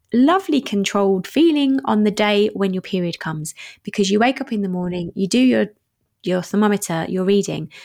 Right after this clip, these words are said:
and you know if it's dropped, "Ah, today is the day." So you can go out, if you have to go out, armed with, you know,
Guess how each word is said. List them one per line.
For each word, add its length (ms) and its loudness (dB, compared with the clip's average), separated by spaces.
and 200 2
you 80 4
know 200 4
if 160 -4
it's 120 -8
dropped, 480 -4
"Ah, 320 0
today 380 0
is 120 -4
the 80 -8
day." 340 -6
So 160 0
you 220 2
can 180 -2
go 200 4
out, 300 0
if 120 -10
you 80 -2
have 140 -10
to 80 -14
go 180 2
out, 300 0
armed 500 2
with, 440 0
you 80 2
know, 160 2